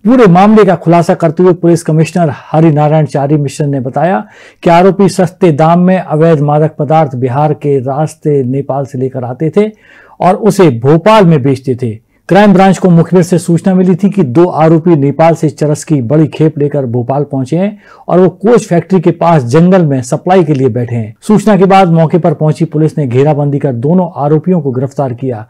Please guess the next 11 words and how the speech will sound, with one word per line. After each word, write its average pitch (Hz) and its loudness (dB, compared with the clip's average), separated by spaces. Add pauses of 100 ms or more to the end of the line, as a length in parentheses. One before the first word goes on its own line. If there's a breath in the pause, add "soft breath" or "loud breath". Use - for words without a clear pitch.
(120)
दोनों 233 4
तस्कर 196 2
बिहार 147 2
के 175 0
रहने 156 4
वाले 160 2
हैं। 196 0
इनके 156 -2
नाम 156 0 (180 soft breath)
हरकेश 151 0
चौधरी 160 2